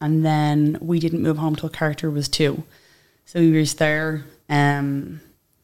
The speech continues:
the year I was pregnant, and then we lived together for a year after he was born. And then we separated when Carter was about fifteen months old, and then I didn't move home till the following year,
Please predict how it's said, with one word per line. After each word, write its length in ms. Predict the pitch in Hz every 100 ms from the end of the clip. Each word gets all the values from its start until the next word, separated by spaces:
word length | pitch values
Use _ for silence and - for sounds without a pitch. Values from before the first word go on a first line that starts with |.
| _
the 80 | 180
year 180 | 160 156
I 40 |
was 140 | 165 -
pregnant, 460 | 160 151 151 165 -
and 100 | 160
then 120 | 156
we 80 | 151
lived 200 | 151 -
together 320 | - 151 151
for 180 | - 156
a 40 |
year 440 | 151 147 147 147 135 -
after 340 | 156 156 -
he 100 | 165
was 160 | 160 156
born. 460 | 156 147 151 165 - - _ _ _ _
And 220 | 151 151 147
then 480 | 147 147 147 151
we 220 | - 156 151
separated 800 | - 139 - 147 147 147 147 - - - - _ _
when 140 | 156 147
Carter 300 | - 151 165
was 80 |
about 140 | 151 151
fifteen 380 | 180 175 214 214
months 260 | 226 214
old, 380 | 220 220 220 - - _ - -
and 120 | 165
then 80 | 160
I 80 | 156
didn't 180 | 151
move 220 | - 151 139
home 200 | 151 151
till 120 | 156
the 60 |
following 380 | 143 147 143 147
year, 300 | 147 143 160